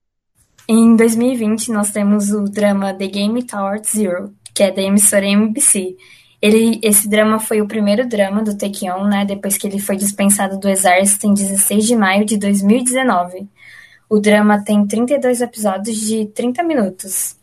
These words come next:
É, basicamente, esse drama é um melodrama misterioso, onde o Taecyeon interpreta o Tae Pyong,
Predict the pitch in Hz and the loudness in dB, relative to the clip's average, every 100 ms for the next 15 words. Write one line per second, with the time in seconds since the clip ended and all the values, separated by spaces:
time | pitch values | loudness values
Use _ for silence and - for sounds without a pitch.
0 | _ _ _ _ 214 208 202 202 220 277 | _ _ _ _ 2 4 4 4 2 0
1 | - 269 220 214 214 220 208 - _ _ | -2 0 4 4 2 0 -2 -8 _ _
2 | 214 202 208 208 202 208 202 202 202 214 | -2 0 2 4 6 6 6 6 6 2
3 | 214 208 196 196 208 208 220 214 185 185 | 2 2 2 2 2 0 -2 0 0 -2
4 | 190 214 226 _ _ _ _ 214 208 208 | -4 -6 -6 _ _ _ _ 2 4 2
5 | 208 208 208 240 208 208 208 208 202 196 | 0 -4 -2 -2 0 0 0 -2 0 0
6 | 214 208 - 277 277 208 190 196 240 247 | -2 -4 -4 -4 -2 -2 -2 -4 -4 -8